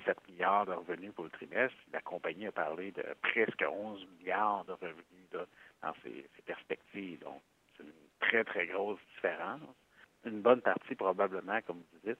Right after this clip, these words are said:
c'est lié à la demande, là, de serveurs, là, pour traiter, là, les données, là, et pour l'intelligence artificielle, là. Donc, euh, c'est une compagnie qui a des produits dominants, qui a des très, très belles perspectives de croissance.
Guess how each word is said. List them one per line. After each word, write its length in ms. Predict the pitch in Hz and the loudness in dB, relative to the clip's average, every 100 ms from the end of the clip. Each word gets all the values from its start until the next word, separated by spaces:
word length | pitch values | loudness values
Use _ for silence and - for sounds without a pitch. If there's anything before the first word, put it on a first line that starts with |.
| - | -4
c'est 200 | 85 82 - 82 | -6 -6 -12 -12
lié 220 | 95 101 | -8 -2
à 120 | 87 | 0
la 120 | 85 82 | 2 2
demande, 540 | 92 87 87 101 92 | 2 0 -2 -6 -6
là, 100 | 87 | -6
de 180 | 82 85 - | -6 -8 -4
serveurs, 560 | 82 78 87 90 90 92 | -2 -2 -4 -2 -2 -4
là, 60 | 95 - | -10 -18
pour 100 | 85 | -20
traiter, 540 | - - - 87 92 | -14 -14 -10 -10 -10
là, 100 | 92 92 95 98 - | -10 -12 -14 -12 -12
les 100 | 85 | -12
données, 340 | - 85 90 87 | -8 -8 -8 -14
là, 60 | 92 78 80 69 | -14 -14 -18 -18
et 40 | |
pour 140 | - 87 | -10 -8
l'intelligence 500 | 73 - 82 85 - | -8 -8 -8 -6 -6
artificielle, 540 | - - - - - - | -8 -10 -20 -8 -8 -6
là. 120 | 104 117 - - - - - _ | -8 -8 -10 -10 -8 -10 -14 _
Donc, 320 | 98 95 98 - 101 | 0 0 -4 0 4
euh, 240 | 95 92 - - - - | 4 2 -4 -12 -14 2
c'est 80 | |
une 120 | 151 156 | 4 6
compagnie 500 | 139 123 113 131 135 | 8 10 8 6 0
qui 140 | - | 0
a 40 | 98 | 2
des 100 | 101 | 0
produits 400 | - 98 104 101 | -2 -2 -2 -4
dominants, 640 | 101 87 87 87 110 131 - _ | -4 -4 -8 -2 0 0 -4 _
qui 80 | 110 | -8
a 20 | |
des 200 | 92 82 | -6 -8
très, 360 | - - 120 113 | -4 6 8 8
très 220 | 113 107 | 6 4
belles 200 | 101 101 | 4 0
perspectives 720 | - 90 - 82 - - 98 | -4 -6 -6 -8 -8 -8 -6
de 80 | 87 | -6
croissance. 560 | - 50 - - - | -6 -6 -4 -4 -6